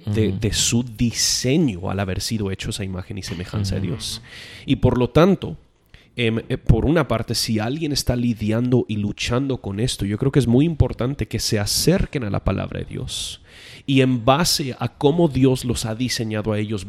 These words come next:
Speaker 1: biológicamente, ellos determinen qué significa ser bíblicamente ese género.
Speaker 2: Ujú.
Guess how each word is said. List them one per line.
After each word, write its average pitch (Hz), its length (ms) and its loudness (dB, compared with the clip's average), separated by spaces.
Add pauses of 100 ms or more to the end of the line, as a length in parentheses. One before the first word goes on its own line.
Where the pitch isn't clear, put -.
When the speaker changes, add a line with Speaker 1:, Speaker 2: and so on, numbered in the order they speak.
Speaker 1:
biológicamente, 104 1200 -2 (540)
ellos 135 280 8
determinen 117 720 0
qué 127 160 -4
significa 123 840 -2
ser - 600 -2
bíblicamente 113 1160 0 (340)
ese 123 220 0
género. - 320 -4 (100)
Speaker 2:
Ujú. 110 120 -2